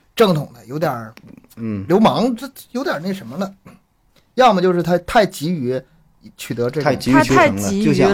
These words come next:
Speaker 2: 认证，
Speaker 3: 我觉得是。
Speaker 2: 认证自己的理，理论呗。
Speaker 3: 嗯。
Speaker 2: 嗯。然后呢，在七岁的时候，你想想，二蒙子七岁的时候，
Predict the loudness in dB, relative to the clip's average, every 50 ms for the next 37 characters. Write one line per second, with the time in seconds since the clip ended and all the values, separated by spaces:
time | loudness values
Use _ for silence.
0 | 2 2 0 -2 -4 -4 -2 -2 0 0 0 -2 -2 -2 0 0 2 2 2 2
1 | 2 2 2 0 0 0 2 4 4 2 2 0 -8 -18 _ _ _ _ _ -12
2 | -12 -12 -10 -8 -6 -6 -4 -2 -2 0 0 0 -2 -4 -6 -10 -14 -8 -4 -2
3 | 0 0 0 -2 -6 -8 -12 -16 -20 _ _ -20 -20 -20 _ _ _ _ _ _
4 | _ _ _ _ _ _ _ -20 -20 -16 -8 -4 -2 0 2 2 2 2 2 2
5 | 2 0 0 0 -2 -2 -4 -6 -10 -16 -20 _ _ 0 0 2 2 0 -2 -2
6 | 0 2 2 4 4 4 2 2 0 0 -2 -2 -2 -2 -2 -4 -4 -4 -2 -2
7 | 0 0 0 0 0 -2 -2 -4 -4 -4 -2 0 -2 -2 -2 -4 -6 -6 -6 -6